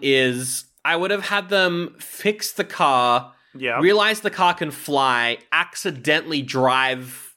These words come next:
Speaker 1: to a magical land, and then stuff starts happening.
Speaker 2: Oh, okay.
Speaker 1: But the fact that this is framed as a story that the dad's telling, I don't think gives me enough reason to care.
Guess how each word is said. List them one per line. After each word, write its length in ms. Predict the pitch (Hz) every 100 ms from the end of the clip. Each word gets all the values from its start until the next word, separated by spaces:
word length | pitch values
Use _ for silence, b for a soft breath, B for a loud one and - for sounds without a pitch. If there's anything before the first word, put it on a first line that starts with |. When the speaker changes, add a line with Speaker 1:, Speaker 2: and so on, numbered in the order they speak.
| -
Speaker 1:
to 220 | - 170 135
a 40 |
magical 560 | 127 127 123 131 127 117
land, 460 | 120 117 110 110
and 180 | 110 120
then 180 | 120 139
stuff 320 | 139 170 160
starts 260 | - 170 170
happening. 540 | 170 165 185 196 196 202
Speaker 2:
Oh, 220 | 330 269
okay. 240 | - 147
Speaker 1:
But 120 | 151 180
the 100 | 196
fact 440 | - 220 247 -
that 160 | 262 247
this 200 | 214 220
is 180 | 196
framed 540 | - - 170 160 160 156
as 160 | 147 143
a 100 | 143
story 540 | - - 143 151 147
that 120 | 131
the 80 | 107
dad's 680 | 127 127 123 123 - - - _
telling, 680 | - 135 127 110 104 101 - _
I 80 | 151
don't 340 | 139 185 185 -
think 260 | 208 175
gives 240 | 151 160 160
me 140 | 165
enough 280 | 139 139 135
reason 320 | 131 139 143
to 60 | 110
care. 680 | - - 117 107 85 76